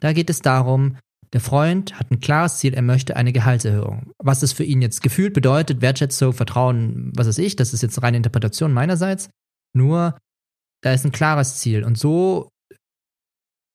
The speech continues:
definiere ich das mir auch, wo ich sage, die haben ein klares Ziel. So die zweite, ich sag mal, Qualität, die dieses, dieser Event hat, ist, woran merkst du, dass das Meeting erfolgreich ist? In Scrum ist es ganz,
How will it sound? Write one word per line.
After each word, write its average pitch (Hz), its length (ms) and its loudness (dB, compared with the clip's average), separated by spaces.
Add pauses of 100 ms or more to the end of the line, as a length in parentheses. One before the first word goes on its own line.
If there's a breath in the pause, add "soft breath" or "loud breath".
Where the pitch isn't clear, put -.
(160)
definiere 143 460 2
ich 170 280 -4 (160)
das - 180 2
mir 139 240 0
auch, 156 300 0
wo 139 80 2
ich 127 80 0
sage, 135 360 0
die 131 200 0
haben 147 100 0
ein 139 120 2
klares 127 420 0
Ziel. 110 280 -4 (120)
So 127 100 0
die 127 120 2
zweite, 156 360 0
ich 131 120 0
sag 135 140 0
mal, 120 140 2
Qualität, 147 1040 -2
die 127 100 -2
dieses, 123 380 2
dieser 127 320 0
Event 113 300 0
hat, 156 200 -2
ist, 160 300 -4 (420)
woran 165 300 2
merkst 139 420 0
du, 113 200 2
dass 113 160 2
das 117 180 2
Meeting 131 340 0
erfolgreich 117 560 0
ist? - 300 -8 (560)
In 131 100 2
Scrum 160 380 0
ist 139 180 -2
es - 180 -2 (120)
ganz, 196 500 -2